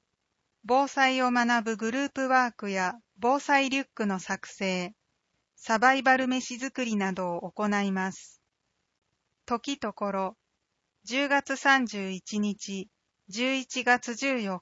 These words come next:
日、十二月五日、いずれも土曜日、九時三十分から十五時三十分、リトルパインファーム、萩野台周辺。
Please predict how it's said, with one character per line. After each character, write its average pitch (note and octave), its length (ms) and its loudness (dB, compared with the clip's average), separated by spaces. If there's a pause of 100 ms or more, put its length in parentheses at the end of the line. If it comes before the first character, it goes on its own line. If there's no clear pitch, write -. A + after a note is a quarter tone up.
日、 F3+ 260 -2 (600)
十 B3+ 220 0
二 C4 180 -2
月 B3 320 0
五 A3+ 280 -10
日、 G#3 300 -2 (680)
い G#3+ 120 -8
ず B3 140 -4
れ C4+ 140 2
も B3+ 160 0
土 A#3+ 160 0
曜 B3 240 2
日、 F3+ 260 -8 (840)
九 D#4 140 0
時 B3 140 -6
三 A#3+ 280 6
十 B3 260 -2
分 G#3 220 0
か F#3+ 140 0
ら F#3 240 0 (200)
十 C#4+ 300 2
五 A3+ 160 4
時 G#3 120 -6
三 G#3 300 2
十 G#3+ 160 -4 (100)
分、 F3+ 320 -2 (720)
リ A3 140 -6
ト C#4 140 4
ル C#4+ 140 0
パ C#4 180 4
イ C4+ 180 0
ン B3 60 -6
フ A#3 80 -6
ァ B3+ 180 6
ー G#3+ 40 0
ム、 F#3 260 -4 (680)
萩 A#3+ 320 -2
野 C#4 120 2
台 G#3+ 240 4
周 G#3 300 -4
辺。 F#3+ 360 -4